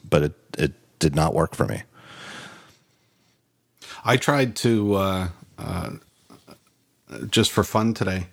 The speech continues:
Speaker 2: I turned my phone, I, I set it down on the table and turned it upside down and tried to do my Face
Speaker 1: Hmm.
Speaker 2: I D upside down, and it wouldn't open. Hmm. But when I set it down on the table and did it right side up, it did.
Speaker 1: Uh,
Speaker 2: I don't know if that's a thing or not.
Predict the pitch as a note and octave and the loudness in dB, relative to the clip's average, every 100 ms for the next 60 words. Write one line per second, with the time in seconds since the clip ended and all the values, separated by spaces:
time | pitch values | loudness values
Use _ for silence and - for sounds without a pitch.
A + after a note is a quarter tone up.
0 | _ G#2 F#2+ A2+ G#2+ G2+ - G#2+ G#2 G2+ | _ -8 0 0 2 0 0 0 2 2
1 | F#2+ F2+ _ _ _ _ - A2 - G#2+ | -2 -6 _ _ _ _ -4 -4 0 -2
2 | G2+ - B2 A2+ A#2 A2 A2 G#2 F#2 - | -2 2 2 4 4 4 2 0 0 2
3 | G#2+ A2+ C#3+ - _ _ _ _ _ _ | 2 2 0 -6 _ _ _ _ _ _
4 | _ _ A2 G2+ F#2 A2+ A2 G2 D2+ F#2 | _ _ 0 2 2 0 2 0 -2 -4
5 | - A2+ G2+ G2 A2 F#2 F2 - - G2+ | 2 2 2 2 0 -2 -6 -14 -4 -2
6 | F2 G#2 F#2+ F#2+ G2+ F#2 F2+ A2 G2 F#2 | 0 0 0 0 0 -2 -2 -2 -2 -2
7 | - - G2+ D2+ - G#2 F2+ G2 F#2+ F2+ | -4 -4 -8 -8 -2 -2 0 -4 -4 -6
8 | - A2 F#2 F2+ G2+ F#2+ F2+ D2 F2 E2+ | -2 0 0 0 0 0 -2 -4 -4 -4
9 | E2 D#2+ E2+ F2+ _ - C#3 - G#2+ E2 | -6 -8 -12 -14 _ -10 -10 2 2 4
10 | G#2+ G#2 F#2+ A2+ F#2+ A2+ G#2+ G2 G2 - | 2 2 2 0 2 0 2 0 0 2
11 | G#2 G2 F#2+ F#2+ F#2+ F2 G#2 F#2 F#2+ F2+ | 0 0 0 0 0 2 0 0 -4 -4
12 | F#2+ - E2+ G2 E2+ - _ _ - - | -6 -8 -8 -8 -8 -12 _ _ -20 -20
13 | - _ - - G#2 E2 D#2+ - - G2+ | -20 _ -14 0 2 2 -2 -6 -2 0
14 | G2+ F#2+ F2 F2+ E2+ G2 - G2 F2+ F2 | 2 0 -2 -4 -2 -2 0 0 0 -2
15 | F2 | -6